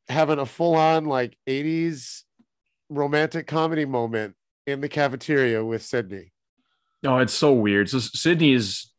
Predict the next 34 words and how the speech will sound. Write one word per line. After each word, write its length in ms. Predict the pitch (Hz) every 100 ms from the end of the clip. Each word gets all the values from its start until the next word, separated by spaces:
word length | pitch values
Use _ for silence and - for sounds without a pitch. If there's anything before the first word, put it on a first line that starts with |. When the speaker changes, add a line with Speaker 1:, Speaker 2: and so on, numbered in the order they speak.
| -
Speaker 2:
just 240 | 113 135 -
recovering 380 | 131 123 117 107
from 220 | 107 101
yet 180 | 117 120
another 260 | 104 107 104
ghost 380 | 98 104 101 -
face 280 | 82 80
attack. 420 | 82 - 76 71 -
So 300 | - 98 95
this, 240 | - 110
<laughs> 840 | - - - - - - 214 180 -
so 120 | 151
she's 180 | 160 147
Speaker 1:
<laughs> 100 | 220 -
She's 180 | 170 262
fucking 280 | 262 214 202
traumatized 680 | 196 196 185 170 151 139 127
at 120 | 135
this 140 | 139
point. 340 | - 127 113 - _
Speaker 2:
Yeah, 260 | 202 180 123
so 120 | 143
her 160 | 147 165
P 260 | - 175
T 180 | 160 160
S 120 | 143
D 200 | 117 127
is, 140 | 120 104
like, 280 | 104 92 95
you 140 | 104
know, 180 | 95 90
full 760 | - - 113 110 107 101 98 -
front 460 | - 117 107 101
center. 580 | - 104 98 92 90 -